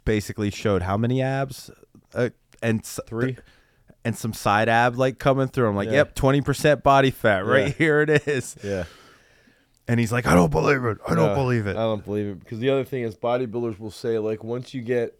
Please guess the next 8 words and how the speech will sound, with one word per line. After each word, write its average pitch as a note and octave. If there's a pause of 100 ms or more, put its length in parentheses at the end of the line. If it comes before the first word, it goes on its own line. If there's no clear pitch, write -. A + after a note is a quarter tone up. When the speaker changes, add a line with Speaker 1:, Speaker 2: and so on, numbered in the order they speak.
Speaker 2:
once C3+
you E3
start D3
seeing C3
abs, A2+
you're G#2+
under G#2
fifteen. F#2+